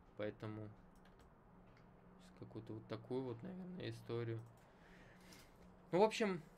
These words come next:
по PayPal вообще мало все. И от шорта можно поработать, но я не любитель от шорта работать, поэтому вот пока пропущу. По PayPal, кол-, короче, мало всего позитивного. Не очень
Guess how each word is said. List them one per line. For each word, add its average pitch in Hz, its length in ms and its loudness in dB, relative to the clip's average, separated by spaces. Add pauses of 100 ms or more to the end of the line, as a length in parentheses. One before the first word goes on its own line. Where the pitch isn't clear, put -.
(200)
по 165 280 12
PayPal 185 520 12 (200)
вообще 147 320 8
мало 131 340 12
все. 117 160 4
И 147 160 10
от 165 200 8
шорта 233 300 8
можно 127 300 8
поработать, 117 640 8
но 160 280 6 (1900)
я 120 200 10
не 123 120 4
любитель 113 480 6
от 104 140 4
шорта 135 340 4
работать, 110 480 2
поэтому 110 480 2
вот 113 200 2
пока 120 240 -4
пропущу. 113 680 -2 (500)
По 131 60 6
PayPal, 170 380 10
кол-, 139 340 8
короче, 143 340 6
мало 131 240 8
всего 117 240 2
позитивного. 117 840 2 (640)
Не 123 280 4
очень 117 520 0